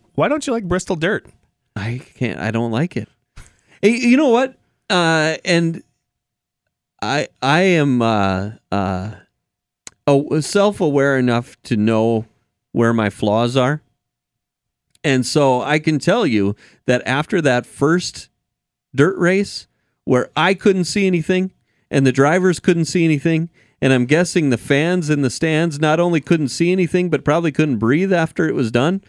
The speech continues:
Speaker 2: I was like, "Th-, this is dumb, and I'm not watching it again." <laughs>
Speaker 1: Well, last year's race was pretty good.
Speaker 2: <laughs> You know what I mean?
Speaker 1: Yeah.
Speaker 2: That, that, that's, that was my first impression to it, and I was like, "I didn't want to see this anyway, and now I know I don't wanna see it."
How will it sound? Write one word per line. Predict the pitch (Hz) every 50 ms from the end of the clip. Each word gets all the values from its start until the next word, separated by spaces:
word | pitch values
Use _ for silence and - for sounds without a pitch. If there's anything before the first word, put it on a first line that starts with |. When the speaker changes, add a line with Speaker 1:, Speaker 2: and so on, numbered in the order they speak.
| _ _ _ _ _ _ _
Speaker 2:
I | - 127
was | 117 117 120
like, | 117 110 107
"Th-, | - 151 151 139 - -
this | - 143 143 -
is | 117 101 95
dumb, | 117 110 110 135 143 143
and | 117 104
I'm | 98 104
not | 110 113 90
watching | - 107 107 101 - - 95 85
it | 80
again." | 87 78 - 82 78 - - _ _ _ _ _ _ - - - - _ _
<laughs> | 143 - - 127 - - - - - _ _ _ _ _ _ _ _ _ _ _ _
Speaker 1:
Well, | - 160 180 165
last | 139 131 151 190 196 - -
year's | 139 120 117
race | 113 113 110 -
was | 104 -
pretty | - 110 98 90
good. | 92 98 98 95 87 233
Speaker 2:
<laughs> | - - - - - - 220 - - - 277 247 - -
You | 262 254 226 254 240
know | 262 269
what | 269 240
I | 226
mean? | 220 247 269 269 247 - 202
Speaker 1:
Yeah. | 185 156
Speaker 2:
That, | 175 156 185 185 -
that, | 196 202 202 - -
that's, | 214 208 208 202 - 233
that | 202 202 196
was | 214 214 202 165
my | 180 190 185
first | 160 - 180 190 175 - 185
impression | 143 120 - 160 170 170 - - 202 175
to | 185 190 202
it, |
and | 185 175
I | 170 147
was | 143 139 127
like, | 143 139 135 - -
"I | 135 147
didn't | 156 165 165 175 165
want | 139 143 160 185 -
to | - 160 143
see | - 190 185
this | 180 170 143 -
anyway, | 175 202 233 233 220 220 226 233 226 220 - - _ _ _
and | - 123 117
now | 123 139 151 160 135
I | 117 107
know | 110 120 175 214 185
I | 127 104
don't | 98 101 92 -
wanna | 90 98 95 -
see | - -
it." | - - -